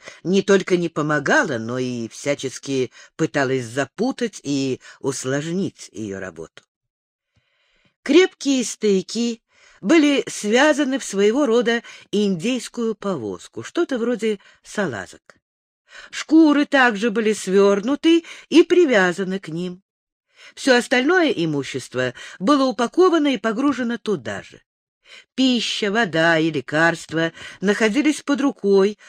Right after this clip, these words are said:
в кожаных мешках. Тут же лежало и оружие ночного ястреба. Пламя была поражена, как быстро индейцы свернули свое поселение.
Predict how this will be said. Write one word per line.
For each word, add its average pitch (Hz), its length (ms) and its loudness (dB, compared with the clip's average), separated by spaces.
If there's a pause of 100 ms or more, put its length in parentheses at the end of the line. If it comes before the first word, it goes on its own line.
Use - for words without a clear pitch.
(120)
в - 80 -20
кожаных 226 500 0
мешках. 117 600 -12 (600)
Тут 294 260 6
же 330 120 4
лежало 269 420 2
и 269 160 -2
оружие 233 540 0
ночного 180 440 -4
ястреба. 107 760 -10 (1400)
Пламя 302 560 2 (360)
была 294 300 2
поражена, 233 640 -4 (560)
как 220 260 4
быстро 202 580 6
индейцы 196 840 -4 (200)
свернули 208 680 0
свое 240 340 -6
поселение. 185 640 -10